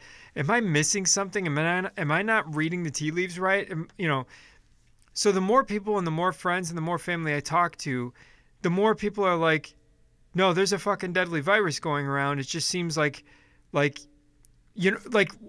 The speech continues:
if you watch, if you watch your local news, they sit there and say in one sentence, like, "People at the park today are enjoying the nice, beautiful weather," and they take, like, a video footage of it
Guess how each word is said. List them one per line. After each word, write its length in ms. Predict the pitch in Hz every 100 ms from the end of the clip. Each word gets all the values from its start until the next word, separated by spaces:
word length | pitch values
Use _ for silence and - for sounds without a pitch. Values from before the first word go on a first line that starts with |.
| -
if 180 | 208 -
you 120 | 220
watch, 600 | 180 190 208 220 - - - _ _ _ _ _ _ -
if 160 | 208 208
you 80 | 185
watch 340 | 170 196 196
your 140 | 226 185
local 320 | 165 165 170
news, 500 | 160 151 117 120 - - _ _ _ _ _ -
they 120 | 185
sit 260 | - 247
there 140 | 247 262
and 140 | 233
say 240 | - 214 196
in 160 | 175
one 200 | 165 180
sentence, 540 | 165 175 143 156 139 -
like, 320 | 147 139 - _ _ - -
"People 320 | 269 254 247
at 160 | 233
the 40 | -
park 320 | - 277 277
today 460 | - 131 127 160 208
are 220 | 180 185
enjoying 420 | 180 196 214 208
the 80 | 202
nice, 260 | 202 208
beautiful 380 | - 208 208 208
weather," 480 | 190 226 202 127 117
and 160 | 156 165
they 80 |
take, 240 | 170 196 202
like, 160 | 196
a 60 | 190
video 420 | 147 190 185 160
footage 400 | 139 156 139 131
of 180 | 139 131
it 200 | 139 139